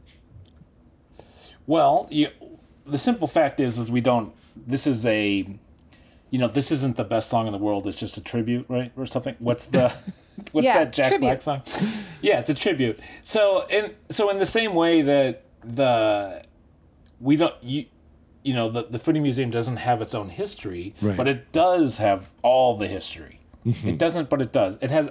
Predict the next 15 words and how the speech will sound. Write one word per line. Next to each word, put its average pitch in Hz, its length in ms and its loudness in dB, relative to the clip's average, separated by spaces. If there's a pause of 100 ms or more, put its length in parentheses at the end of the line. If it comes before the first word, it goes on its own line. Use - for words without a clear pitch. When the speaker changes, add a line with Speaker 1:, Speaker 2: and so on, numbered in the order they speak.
Speaker 1:
every 127 320 2
history. 80 520 -8 (460)
And 127 180 -4
so 120 500 0
by, 110 680 2 (720)
we're 135 160 0
gonna 160 180 2
be 151 120 4
doing, 139 640 0 (420)
uh, 107 160 -12
the 127 100 -2
idea 139 480 2
is 131 180 0
to 135 140 -2
sh-, - 120 -8